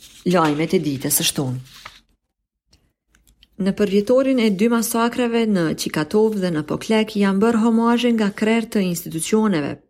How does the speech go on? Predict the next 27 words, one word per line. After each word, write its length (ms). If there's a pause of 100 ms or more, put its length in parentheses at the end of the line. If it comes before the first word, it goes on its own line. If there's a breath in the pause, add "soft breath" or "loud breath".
(100)
Presidentja 640
Vjosa 320
Osmani 540
e 100
ka 80
krahasuar 720
me 200 (500 loud breath)
holokaustin 760
masakrën 720
në 60 (100)
Poklek, 460 (260 loud breath)
ku 160
u 140
vran 260
dhe 80
u 220
dëgjën 400 (100)
dy 220
herë 320
pesëdhjetë 400
e 80
tre 100
persona, 560
në 160
mesin 400
e 80
tyre 300